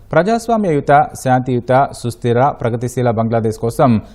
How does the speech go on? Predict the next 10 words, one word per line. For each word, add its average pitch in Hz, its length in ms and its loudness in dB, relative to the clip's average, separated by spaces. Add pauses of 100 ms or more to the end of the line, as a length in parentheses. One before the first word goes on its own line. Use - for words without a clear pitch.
(140)
భారత్ 185 360 2
నుంచి 208 180 -8
కూడా 127 280 2
మద్దతు 113 340 -4
కొనసాగుతుందని 120 800 -2 (200)
మోదీ 117 360 2 (180)
యూనుస్ 120 280 0
ఖాన్కు 120 260 -2
భరోసా 123 400 0
ఇచ్చారు. 110 440 0